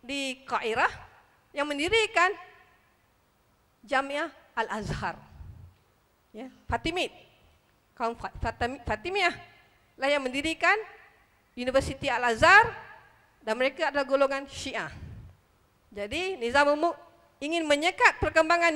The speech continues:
Syiah ke dalam kelompok Ahli Sunnah wal Jamaah. Beliau mendirikan Madrasah Nizamiah.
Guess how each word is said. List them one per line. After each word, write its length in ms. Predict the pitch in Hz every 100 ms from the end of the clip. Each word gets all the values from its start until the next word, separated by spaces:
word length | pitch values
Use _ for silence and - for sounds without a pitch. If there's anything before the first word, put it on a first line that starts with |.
| -
Syiah 320 | 381 370 -
ke 160 | -
dalam 400 | 294 320 339 330
kelompok 640 | 339 302 302 311 262 - -
Ahli 160 | 254
Sunnah 240 | 247 - 240
wal 160 | 220
Jamaah. 420 | 202 202 190 302 427 - - - _ _ _ _
Beliau 240 | 220 277
mendirikan 720 | 269 240 277 381 392 311 370 466 - - - _ _ _
Madrasah 560 | 214 202 202 202 - 381 - - - _ _
Nizamiah. 720 | - 233 233 220 214 294 269